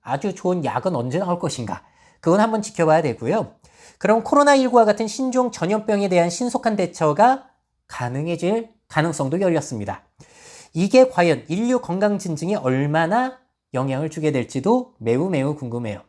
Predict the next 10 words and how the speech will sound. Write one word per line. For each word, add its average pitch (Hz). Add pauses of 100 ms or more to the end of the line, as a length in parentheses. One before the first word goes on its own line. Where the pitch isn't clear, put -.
(920)
자, 170
심지어 277
에이아이가 165
날씨 208
기후 226
예측도 190
잘합니다. 139 (320)
기존의 214
슈퍼컴퓨터의 247
물리를, 202